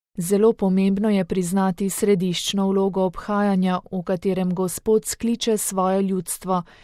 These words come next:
ga zbere okrog gostije besede in kruha življenja, ga hrani in združuje s sabo v darovanju, a to mora biti postavljeno v pravo ravnotežje.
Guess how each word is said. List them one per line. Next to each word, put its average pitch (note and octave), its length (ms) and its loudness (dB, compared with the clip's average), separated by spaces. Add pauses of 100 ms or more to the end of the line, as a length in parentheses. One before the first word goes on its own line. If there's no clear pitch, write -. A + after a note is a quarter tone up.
(220)
ga F#3 140 0
zbere F#3 480 0
okrog G3+ 520 0
gostije G3+ 640 0
besede G3+ 840 -2
in A3 200 -4
kruha A#3 420 -2
življenja, F#3+ 720 0 (460)
ga F#3 180 -2
hrani G#3 640 0
in G3 220 2
združuje G3+ 640 2
s E3+ 60 -4
sabo G#3+ 440 0
v A3 40 0
darovanju, F#3 760 0 (280)
a F#3+ 140 0
to G3+ 280 0
mora A#3+ 300 0
biti A3 300 -2
postavljeno G#3+ 960 0
v A#3 180 -2
pravo G3+ 400 0
ravnotežje. G#3 840 0